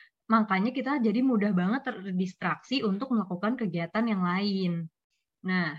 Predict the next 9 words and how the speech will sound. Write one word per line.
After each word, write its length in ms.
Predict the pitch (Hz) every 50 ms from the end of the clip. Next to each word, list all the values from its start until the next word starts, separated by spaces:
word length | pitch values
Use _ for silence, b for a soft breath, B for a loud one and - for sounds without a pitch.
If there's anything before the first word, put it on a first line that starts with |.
| - - _
selain 400 | - 214 208 214 254 349 370 -
itu, 320 | - 196 180 190 233 214
ada 240 | - 208 214 202 214
beberapa 480 | 214 208 208 196 214 214 214 214 240 240
faktor 400 | 247 247 226 - - 226 226 220
lain 480 | 208 180 170 165 185 254 302 349 339
yang 160 | 262 233 254
menyebabkan 640 | 262 254 220 208 202 180 170 165 165 - 233 254 247
terjadinya 560 | 226 185 165 175 165 160 165 160 175 214 269